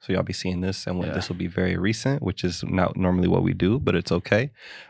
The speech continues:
Speaker 1: Um, what's new, Mark? It has, we haven't really, like, seen each other in quite some
Speaker 2: Yeah,
Speaker 1: time.
Speaker 2: I know.
Speaker 1: So
Speaker 2: Felt a little weird. Um, I mean, it's gonna have to give me a second to think of what's new. I know what is very, very recently new is that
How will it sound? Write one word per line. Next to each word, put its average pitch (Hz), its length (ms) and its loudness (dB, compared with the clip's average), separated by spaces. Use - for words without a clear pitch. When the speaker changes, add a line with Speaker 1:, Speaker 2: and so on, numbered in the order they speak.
Speaker 1:
Um, 90 640 4
what's 110 220 2
new, 143 120 2
Mark? 101 280 2
It 98 100 2
has, 117 300 4
we 101 140 4
haven't 120 420 2
really, 98 380 0
like, 85 380 -6
seen 95 340 -2
each 87 260 -4
other - 440 -8
in 90 80 -8
quite 90 260 -2
some 85 180 -2
Speaker 2:
Yeah, 85 60 -8
Speaker 1:
time. - 500 -2
Speaker 2:
I - 80 -4
know. 92 340 -4
Speaker 1:
So 82 500 -2
Speaker 2:
Felt 127 180 4
a 113 40 0
little 107 160 2
weird. 101 320 0
Um, 113 640 4
I 127 80 4
mean, 117 420 6
it's - 80 -4
gonna 147 80 6
have 127 60 4
to 113 40 -2
give 113 120 4
me 107 80 4
a 101 40 2
second 107 280 2
to 98 80 -2
think 110 220 -2
of 95 60 -2
what's 101 300 -2
new. 104 340 2
I 101 100 0
know 120 180 6
what 107 160 2
is 101 120 -2
very, 101 220 -2
very 104 320 -2
recently 92 540 -6
new 92 280 -2
is 95 260 -4
that 87 420 -8